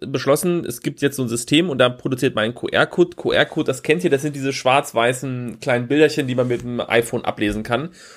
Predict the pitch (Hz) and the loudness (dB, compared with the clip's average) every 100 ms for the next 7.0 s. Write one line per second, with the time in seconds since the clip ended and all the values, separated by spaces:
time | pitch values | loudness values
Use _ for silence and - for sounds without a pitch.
0 | - - 120 127 151 147 143 135 131 120 | -10 -2 2 2 2 0 0 0 2 4
1 | 120 127 147 123 131 127 117 - 131 147 | 4 4 0 -2 -2 -2 -4 -4 0 0
2 | 127 127 123 123 123 120 120 113 107 98 | 0 0 0 0 -6 -4 0 0 0 0
3 | 107 - - - - - _ _ _ - | 0 -2 -12 -12 -16 -18 _ _ _ -20
4 | - _ - 123 143 147 139 127 147 190 | -20 _ -8 -4 2 2 2 2 6 4
5 | - - 156 147 131 160 180 - 170 165 | 2 -2 2 2 2 0 -2 2 2 2
6 | 180 175 175 175 175 170 175 185 262 | -4 -2 0 0 -2 -2 0 0 -6